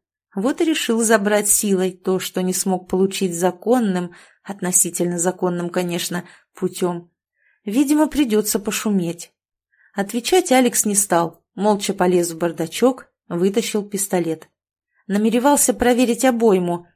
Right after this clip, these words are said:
но разорался телефон. Звонил Ифанидис.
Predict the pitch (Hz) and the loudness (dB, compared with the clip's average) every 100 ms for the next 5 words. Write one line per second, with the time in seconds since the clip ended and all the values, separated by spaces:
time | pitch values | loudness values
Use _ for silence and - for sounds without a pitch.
0 | _ - 196 247 269 233 240 196 196 202 | _ -6 -4 -2 0 2 2 2 0 -4
1 | 202 202 202 - 175 170 _ _ _ _ | 0 0 0 -4 -6 -8 _ _ _ _
2 | _ - 170 190 202 208 202 190 208 202 | _ -10 -2 0 2 0 -2 -4 -2 0
3 | 185 160 - | -2 -2 -8